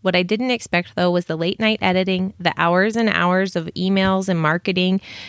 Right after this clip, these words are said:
and contacting clients back and forth to get bookings, and missing out on family time. After all, I had started this business with the idea that I'd be able to continue to stay home with my daughter, but have kind of a creative outlet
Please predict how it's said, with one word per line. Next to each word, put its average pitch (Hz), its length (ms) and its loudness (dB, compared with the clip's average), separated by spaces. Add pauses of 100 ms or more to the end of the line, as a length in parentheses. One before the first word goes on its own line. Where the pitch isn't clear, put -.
(120)
and 165 420 0 (100)
contacting 190 560 2
clients 175 320 -2
back 180 200 0
and 180 160 0
forth 175 280 -2
to - 140 -4
get 170 180 -2
bookings, 185 600 0 (460)
and 208 480 2 (260)
missing 220 440 -2
out 185 160 0
on 180 140 0
family 175 360 -2
time. - 380 -8 (580)
After 226 300 0
all, 185 340 4
I 208 120 0
had 202 100 -2
started 202 380 -2
this 220 160 -2
business 185 440 -2
with 208 120 -2
the 196 160 0
idea 180 480 0
that 165 160 -2
I'd 165 180 0
be 190 160 2
able 220 160 2
to 233 100 2
continue 214 460 0
to 220 100 0
stay 165 200 0
home 165 240 0
with 156 160 -2
my 165 120 -2
daughter, 160 460 -2
but - 140 -4
have 190 260 -2
kind 196 220 2
of 185 80 -2
a 175 80 0
creative 165 420 -2
outlet 160 480 0